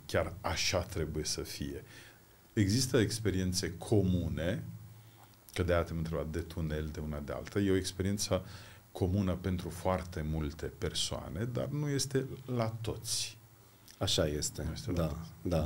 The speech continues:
Speaker 1: Mhm.
Speaker 2: Am, uh, fost și eu atent la persoane care au
Speaker 1: Mhm.
Speaker 2: experimentat și
Speaker 1: Mhm.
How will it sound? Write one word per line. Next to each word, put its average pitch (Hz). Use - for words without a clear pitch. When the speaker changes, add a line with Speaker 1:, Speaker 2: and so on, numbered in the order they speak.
Speaker 1:
Mhm. 98
Speaker 2:
Am, 101
uh, 101
fost 85
și -
eu 82
atent 80
la 76
persoane 78
care 73
au 73
Speaker 1:
Mhm. 73
Speaker 2:
experimentat 73
și -
Speaker 1:
Mhm. 82